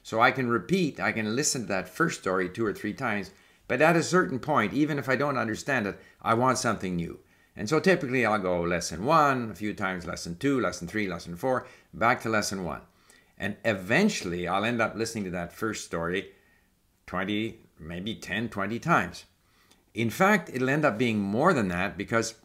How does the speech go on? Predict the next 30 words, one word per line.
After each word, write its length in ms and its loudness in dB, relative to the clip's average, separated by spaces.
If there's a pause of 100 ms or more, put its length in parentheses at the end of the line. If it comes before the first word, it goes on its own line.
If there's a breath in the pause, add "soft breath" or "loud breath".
(460)
the 120 -4
mini 220 2
stories 400 0
are 180 -2
kind 260 0
of 120 -6
the, 220 0 (480 loud breath)
the 120 -2
sort 200 0
of 240 -2 (160)
the 140 -4
gym, 520 2
I 80 2
like 220 -4
to 60 -14
call 280 0
it. 60 -8
That's 200 -2
where 140 4
I 60 4
work 300 2
on 120 -2
my 140 2
core 640 2 (140)
capability 680 0
in 120 -2
the 80 -2
language. 440 0 (200 soft breath)
So 260 -4
even 460 2